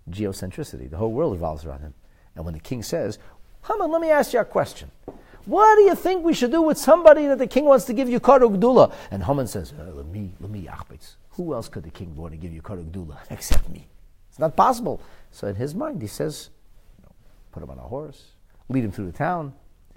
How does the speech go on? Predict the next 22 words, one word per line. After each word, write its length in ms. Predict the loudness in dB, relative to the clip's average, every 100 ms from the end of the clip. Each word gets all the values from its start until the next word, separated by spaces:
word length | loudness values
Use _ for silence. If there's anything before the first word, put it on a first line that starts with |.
| -12
And 120 | -8
Achashverosh 440 | -8 -6 -6 -4 -6
is 120 | -8
thinking, 280 | -10 -10 -14 -16 -12
"This 140 | -10
guy 120 | -8
wants 200 | -10 -10
to 60 | -8
ride 160 | -8
my 80 | -8
horse. 320 | -8 -10 -12 _ _ _ -20 -20 -16
<laughs> 920 | -18 -18 -20 -20 -20 _ _ 0 10
This 160 | 10
guy 200 | 12 12
wants 260 | 12 12 12
my 160 | 10 10
crown." 720 | 10 8 10 8 4 -6 -14 -20 -20 -20 -20 -20 -8 2
And 80 | 4
he 60 |
says 240 | 8 6 6
to 80 |
him, 140 | 4